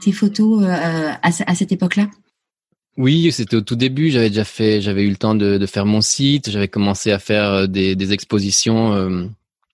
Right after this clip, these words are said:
Speaker 2: à petite échelle. Euh, donc, euh, j'a-, j'avais déjà des bons retours. Donc, il y avait certaines choses qui étaient, euh, qui,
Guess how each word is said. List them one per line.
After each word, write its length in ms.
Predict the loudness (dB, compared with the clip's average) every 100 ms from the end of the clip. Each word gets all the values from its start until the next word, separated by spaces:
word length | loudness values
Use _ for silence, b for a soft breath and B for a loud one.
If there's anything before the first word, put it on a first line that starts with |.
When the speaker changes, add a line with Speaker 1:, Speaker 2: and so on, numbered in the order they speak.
| _ _ -14
Speaker 2:
à 80 | -8
petite 340 | -6 -6 -2
échelle. 500 | 0 0 2 2 2
Euh, 600 | 2 2 2 2 0 -2 -4
donc, 380 | -2 -2 -2 -4
euh, 120 | -4
j'a-, 360 | -4 -2 -2 0
j'avais 220 | 0 2
déjà 200 | 2 0
des 80 | 0
bons 160 | 0 2
retours. 480 | 0 0 2 2 2
Donc, 180 | 0
il 40 | -2
y 20 |
avait 160 | -4 -4
certaines 440 | -8 -4 0 0
choses 280 | 2 0 0
qui 100 | -6
étaient, 280 | -6 -2 0
euh, 220 | 0 -2 -8 B B B B _ _ -20 -20
qui, 480 | -4 0 2 2